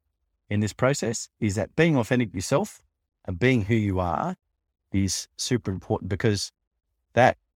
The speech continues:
you know, vulnerability that you can show within your business or organization about who you are and who your organization is,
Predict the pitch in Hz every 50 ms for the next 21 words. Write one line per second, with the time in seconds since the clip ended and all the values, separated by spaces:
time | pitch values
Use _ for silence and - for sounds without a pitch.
0 | _ _ _ _ _ 104 95 92 87 92 92 92 92 95 113 117 117 104 92 85
1 | 107 98 101 95 101 95 92 90 92 - - 101 101 90 95 85 - - 101 98
2 | 101 101 98 90 92 90 87 85 80 - 95 90 87 104 95 - - - 82 82
3 | 76 87 82 85 82 76 - 85 87 87 - - 170 165 - - - 90 92 85
4 | - - _ - - 123 113 104 90 87 90 87 87 90 82 104 101 92 90 87
5 | 85 85 95 92 85 87 98 101 101 - - - 92 117 -